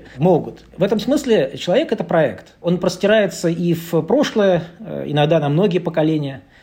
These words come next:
э, и в будущее, э, как минимум на одно поколение, то есть на поколение собственных детей, бывает и дальше. И, м, конечно, когда мы думаем о будущем,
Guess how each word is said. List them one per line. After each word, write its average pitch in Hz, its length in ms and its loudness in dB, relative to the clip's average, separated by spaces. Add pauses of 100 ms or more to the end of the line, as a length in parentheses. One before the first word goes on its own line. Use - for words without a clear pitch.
(120)
э, 131 240 -4
и 156 260 -2
в 127 300 -4
будущее, 175 720 0 (380)
э, 147 200 -10
как 151 180 -6
минимум 160 320 2
на 135 420 -2 (120)
одно 139 240 -2
поколение, 165 500 -2
то 135 100 -8
есть 123 180 -10
на 113 420 -8 (380)
поколение 127 420 -6
собственных 113 420 -10
детей, 120 380 -12 (320)
бывает 131 380 -2
и 131 40 -6
дальше. 123 360 -8 (420)
И, 180 460 4 (260)
м, - 260 -12
конечно, 170 800 0 (100)
когда 151 680 2
мы 139 420 -4 (140)
думаем 143 420 4
о 139 60 -2
будущем, 180 580 -2